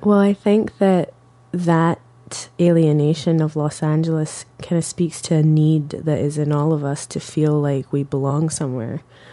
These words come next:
or like we belong with someone. And I think, you know, the, the spark, the initial spark for the film came from this idea that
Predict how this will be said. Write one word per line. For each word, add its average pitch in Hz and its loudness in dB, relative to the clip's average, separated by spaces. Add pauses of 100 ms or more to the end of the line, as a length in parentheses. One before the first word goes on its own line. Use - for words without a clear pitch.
(300)
or 151 2 (480)
like 156 0
we 160 4
belong 151 2
with 147 0
someone. - -8 (800)
And 160 2
I 156 2
think, 160 -2 (1300)
you 170 2
know, 151 2
the, 160 2
the 160 2
spark, - -2
the 180 0
initial 165 -2
spark 147 -4
for - -10
the 147 -4
film 151 -2
came 147 -2
from 151 -4
this 147 -4
idea 151 0
that 143 -4